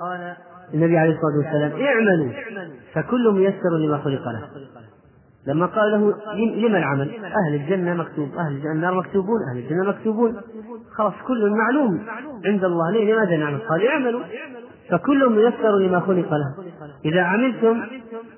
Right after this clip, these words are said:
نتائج الع-، العمل هذا ومجاهدة النفس، أن الله يهديكم،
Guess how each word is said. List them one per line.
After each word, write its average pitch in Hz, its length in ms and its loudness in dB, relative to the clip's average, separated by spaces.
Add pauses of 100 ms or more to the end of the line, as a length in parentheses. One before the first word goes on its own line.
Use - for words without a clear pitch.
(220)
نتائج 185 480 2
الع-، 151 540 -4
العمل 165 400 0
هذا 170 300 0
ومجاهدة 156 500 0
النفس، 156 360 -4
أن 180 100 -2
الله 208 200 0
يهديكم، 196 500 0